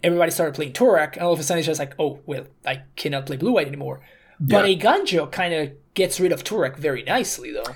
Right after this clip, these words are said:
Speaker 2: It does, but there, there is quite a high price on non-blue lands in that deck. Similar to how, like,
Speaker 1: Hmm.
Speaker 2: in the past, we had, when we had, um, Sanctuary,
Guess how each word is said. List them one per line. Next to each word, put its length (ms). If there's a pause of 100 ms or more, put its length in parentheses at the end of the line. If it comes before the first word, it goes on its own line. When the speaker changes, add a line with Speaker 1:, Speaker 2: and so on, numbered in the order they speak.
(100)
Speaker 2:
It 120
does, 220
but 320
there, 260
there 240
is 220
quite 580
a 100
high 420
price 580
on 380
non-blue 680
lands 380
in 60
that 200
deck. 300 (240)
Similar 400
to 80
how, 160
like, 160
Speaker 1:
Hmm. 60
Speaker 2:
in 40
the 80
past, 480
we 220
had, 360
when 120
we 140
had, 520
um, 640 (840)
Sanctuary, 840